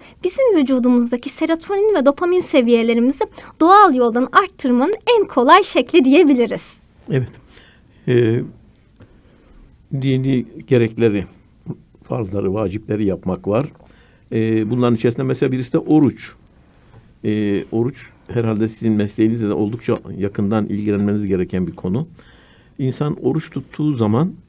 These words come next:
Speaker 2: e, acıktığını bilmez yahut da acıkmaz. Acıkmaz. E, bunun sebebi de sanıyorum yine bu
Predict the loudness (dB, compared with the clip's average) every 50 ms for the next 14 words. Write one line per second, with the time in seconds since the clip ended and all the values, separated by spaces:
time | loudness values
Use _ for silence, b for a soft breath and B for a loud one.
0 | _ b b b b b b b b b -6 -2 -2 0 0 -2 -2 -4 -4 -6
1 | -6 -8 -12 -14 -18 -20 _ _ _ _ _ _ _ _ _ _ _ _ -20 _
2 | _ _ _ _ _ _ _ _ _ _ _ _ _ _ _ _ _ -2 -2 0
3 | 0 -4 -8 -6 -4 -2 0 0 2 2 2 2 4 2 2 2 2 2 2 2
4 | 2 -2 0 2 2 2 2 0 -2 -2 -2 -2 -2 -6 -12 -20 -20 _ _ _
5 | _ _ _ _ _ _ _ _ _ _ _ _ -6 -6 -4 -6 -6 -4 -4 -4
6 | -6 -8 -14 -20 b b b b b b b b b b -8 -4 -4 -2 -2 0
7 | 0 0 0 0 0 0 0 2 0 0 -2 -2 0 0 0 2 2 2 0 0
8 | 0 0 0 0 0 0 -2 -2 -4